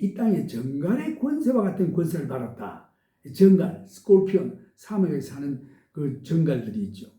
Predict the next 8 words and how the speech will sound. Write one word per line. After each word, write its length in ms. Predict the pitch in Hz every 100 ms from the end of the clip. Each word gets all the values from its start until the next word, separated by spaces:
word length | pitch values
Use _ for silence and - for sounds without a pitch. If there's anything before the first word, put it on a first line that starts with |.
| _ _ _
그 100 | 196
쏘이면은 680 | 185 196 196 208 151 139 -
굉장히 680 | 208 233 269 285 277 262 240
통증이 440 | - 190 185 196
심합니다. 640 | - 165 139 113 - - _ _ _ _ _ _ _ _ _ _ _ _ _ _ -
그들에게 440 | - 277 247 208 175
내린 340 | 180 165 147
명령은, 680 | 127 131 160 170 120 -